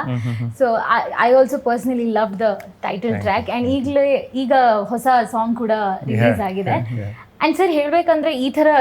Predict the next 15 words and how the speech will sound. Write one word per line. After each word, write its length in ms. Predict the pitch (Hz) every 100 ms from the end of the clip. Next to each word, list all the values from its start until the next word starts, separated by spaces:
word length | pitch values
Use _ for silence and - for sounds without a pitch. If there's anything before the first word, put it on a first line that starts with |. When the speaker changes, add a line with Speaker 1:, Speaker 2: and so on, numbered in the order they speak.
| -
Speaker 2:
ಸಿನಿಮಾಗಳಲ್ಲಿ 560 | 262 247 254 233 226 294
ಆ್ಯಕ್ಷನ್ 540 | - 233 - 320 294
ತುಂಬ 160 | 262 262
ಡಿಫ್ರೆಂಟ್ 420 | 226 226 226 214
ಆಗಿರುತ್ತೆ. 400 | 208 208 202 -
Speaker 3:
Yeah. 440 | 190 208 131 -
Speaker 2:
ಈ 40 | 233
ಕಂಪ್ಲೀಟ್ಲಿ 520 | 262 254 262 339 339
ಆ್ಯಕ್ಷನ್ 600 | - 214 226 - 330 294
ಮೂವಿ 260 | 277 269 277
ಅಂತಂದ್ರೆ 840 | 262 254 240 262 302 311 - -
ಅದಕ್ಕೆ 340 | - 196 226 220
Speaker 3:
ಹ್ಮ್. 80 | 220
Speaker 2:
ಬೇರೆ 220 | 220 226
ಥರ 180 | 233